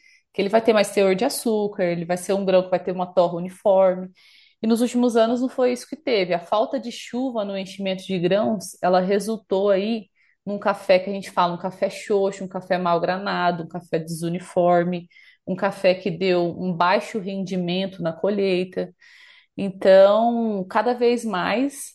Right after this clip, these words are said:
os cafeicultores têm que buscar tecnologias, têm que buscar soluções que auxiliam aí a reduzir e a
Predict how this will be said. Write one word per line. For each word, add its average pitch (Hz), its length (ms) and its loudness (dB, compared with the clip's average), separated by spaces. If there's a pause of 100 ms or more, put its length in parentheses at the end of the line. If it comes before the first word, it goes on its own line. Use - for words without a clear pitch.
os 190 100 -12
cafeicultores 202 920 -2
têm 202 220 -6
que 226 100 -2
buscar 190 520 -2
tecnologias, 185 1080 -2
têm 190 160 -8
que 190 80 -8
buscar 180 320 -2
soluções 185 760 -4 (420)
que - 100 -4
auxiliam 202 880 0
aí 185 440 -4 (480)
a 170 160 0
reduzir 220 800 0
e 220 40 2
a 208 100 4